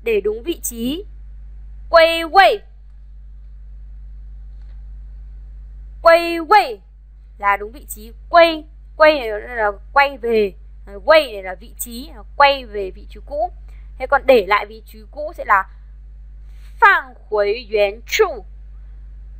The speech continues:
phang khuấy yuán trụ. Đấy, để lại đúng vị trí cũ. Phía trên làm toàn bộ từ vựng về các cái máy móc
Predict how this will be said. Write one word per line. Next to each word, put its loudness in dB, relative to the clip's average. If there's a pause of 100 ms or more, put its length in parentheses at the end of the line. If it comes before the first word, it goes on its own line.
(220)
phang 4
khuấy -4
yuán 0
trụ. 0 (440)
Đấy, -12 (1300)
để -2
lại 0
đúng -18
vị -18
trí -18
cũ. -12 (4000)
Phía -12
trên 2 (220)
làm -6
toàn 2
bộ 2 (120)
từ -6
vựng 0 (260)
về 0 (280)
các 0
cái -2
máy 0
móc 2